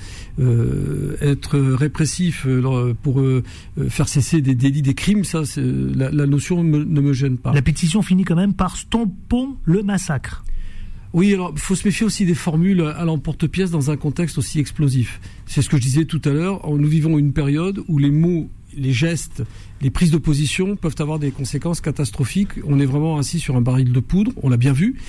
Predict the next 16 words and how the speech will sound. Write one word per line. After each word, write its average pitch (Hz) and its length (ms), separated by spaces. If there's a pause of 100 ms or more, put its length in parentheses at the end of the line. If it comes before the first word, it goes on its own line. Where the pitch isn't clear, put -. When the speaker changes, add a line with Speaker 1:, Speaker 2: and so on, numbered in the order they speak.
(160)
Speaker 1:
Ces 135 240
émeutes, 156 240
c'est 131 100
parti, 127 360
ça, 120 140
ça, - 160
ça 123 160
s'est 143 120
enflammé 127 380
très - 180
rapidement. 131 460 (380)
Donc 143 160
c'est 160 180
vraiment, 160 400
et 143 160
en, 131 340